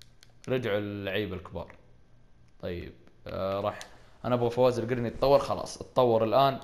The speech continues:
عشان الحين يمدينا نرجع الكابتن حمدان الشمراني للتدريبات الجماعية ليكون جاهزًا للمباريات القادمة،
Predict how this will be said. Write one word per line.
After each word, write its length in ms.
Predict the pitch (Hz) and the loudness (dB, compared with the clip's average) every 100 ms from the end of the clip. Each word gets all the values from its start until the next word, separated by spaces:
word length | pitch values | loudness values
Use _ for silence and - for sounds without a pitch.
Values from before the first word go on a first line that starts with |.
| - | -10
عشان 300 | - - 123 | -8 -4 -4
الحين 300 | 110 - 127 117 - - - - | -4 -4 -6 -6 -14 -20 -18 -8
يمدينا 320 | 117 127 120 | 0 2 4
نرجع 400 | 117 123 120 98 | 4 2 2 -2
الكابتن 540 | 107 - 113 - 127 120 - - - - - - | -2 -4 -6 -4 -4 -4 -12 -20 -20 -20 -20 -16
حمدان 380 | - 120 123 117 | -8 2 2 2
الشمراني 500 | - 113 117 110 107 | -2 -2 0 0 -2
للتدريبات 760 | 117 123 110 110 110 117 117 | -4 -6 -6 -4 0 0 0
الجماعية 680 | 98 110 107 107 117 117 117 - - - - - - | -4 -4 -2 0 0 -2 -4 -16 -20 -20 -20 -16 -4
ليكون 420 | 113 117 127 120 | -2 0 0 2
جاهزًا 580 | 120 117 110 107 117 113 - | 4 4 2 0 0 -2 -8
للمباريات 1000 | 110 117 110 107 110 110 110 110 110 - - | -4 -2 -2 0 2 4 4 2 0 -6 -8
القادمة، 600 | 110 117 104 92 90 | -6 -2 -2 -2 -6